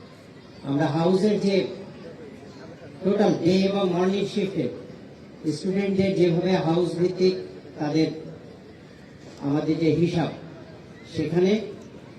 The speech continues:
হাউস চ্যাম্পিয়ন হবে একটা বছরে, রানার আপ হবে, তারা ভালো করবে, বিভিন্ন ইভেন্টে, একাডেমিক, এক্সট্রা কারিকুলার, বিভিন্ন খেলাধুলা আছে,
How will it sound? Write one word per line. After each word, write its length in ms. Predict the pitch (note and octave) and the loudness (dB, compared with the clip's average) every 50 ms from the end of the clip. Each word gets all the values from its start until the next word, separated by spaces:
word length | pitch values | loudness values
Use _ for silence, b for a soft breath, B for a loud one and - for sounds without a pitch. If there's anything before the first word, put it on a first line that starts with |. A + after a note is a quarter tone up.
| - - - - - - - - - - - | -20 -20 -20 -20 -20 -20 -20 -20 -16 -10 -4
হাউস 420 | C#3 D3+ F3 G#3 A3 G#3+ - - | -2 0 4 4 4 4 2 0
চ্যাম্পিয়ন 480 | - G3 G3+ G3+ F#3+ G#3 G#3+ G#3 G3+ F3+ | -2 0 0 0 2 2 4 4 4 4
হবে 200 | E3 F#3 F#3 F#3 | 2 2 4 2
একটা 220 | F3+ - - F3+ | 2 2 2 0
বছরে, 520 | E3+ D#3 D#3 D3 - D#3+ D#3+ D3 D#3 E3+ - - - - - - - - - - - - - - - - - - - - - - - - - - - - | 2 2 2 2 2 2 2 2 2 2 0 -2 -6 -12 -14 -16 -18 -18 -18 -18 -18 -20 -20 -20 -18 -18 -18 -18 -16 -16 -16 -16 -16 -16 -16 -14 -8 -4
রানার 320 | C#3+ D#3 F3 F#3 G3 G3 | 0 2 4 4 4 4
আপ 220 | F#3+ F3 - - | 4 2 2 0
হবে, 200 | C#3+ C3 C3 C3+ C#3 - - - - - - - - - | -2 0 0 -2 -4 -4 -8 -12 -16 -18 -20 -14 -8 -4
তারা 160 | D#3 D#3+ E3 | 0 0 0
ভালো 320 | C#3+ B2+ - F3 F#3 G3 | 0 2 4 4 4 4
করবে, 440 | G3 - D#3 C#3 B2+ C3 C3 C3+ - - - - - - - - - - - - - - - - - - - - - | 4 2 2 2 2 0 -2 -2 -4 -6 -10 -14 -16 -16 -18 -18 -20 -20 -20 -20 -20 -20 -20 -20 -20 -20 -18 -8 2
বিভিন্ন 640 | - E3+ F#3 F#3+ G#3 G#3+ G#3+ G#3+ G#3 G#3 G#3 G#3 G#3 - - - - - - - - - - | 6 6 8 8 6 4 4 2 2 2 2 2 0 -2 -8 -12 -16 -16 -18 -18 -14 -2 2
ইভেন্টে, 560 | F3 F#3 F#3+ F#3+ G#3 G3+ D#3 B2 B2+ A2+ - - - - - - - - - - - - - - - - | 4 6 6 8 6 6 4 2 0 -4 -6 -6 -12 -16 -16 -18 -18 -18 -18 -18 -18 -18 -20 -20 -14 -8
একাডেমিক, 580 | - D3+ - E3 E3+ F3 F3+ F3 F3+ F#3 F3+ - - - - - - - - - - - | -4 -2 2 2 4 6 8 8 8 8 6 4 2 -8 -12 -14 -16 -16 -16 -16 -12 -8
এক্সট্রা 280 | D3+ - - - F3+ | -8 -8 -6 -4 -4
কারিকুলার, 580 | E3 E3+ F3 E3 E3+ - E3+ E3+ E3 E3 E3 D#3 | -2 0 0 0 0 0 0 2 2 2 0 0
বিভিন্ন 340 | D3 D#3 D#3 F3 E3+ E3+ D3+ C#3+ | 0 -2 0 2 2 0 0 0
খেলাধুলা 440 | C#3 D3+ D#3 D#3 D#3 D#3+ D#3+ D#3+ D#3 | 0 0 0 0 0 0 0 0 0
আছে, 340 | D3 C#3+ - - E3 E3+ E3+ | 0 -2 -4 -4 -6 -6 -6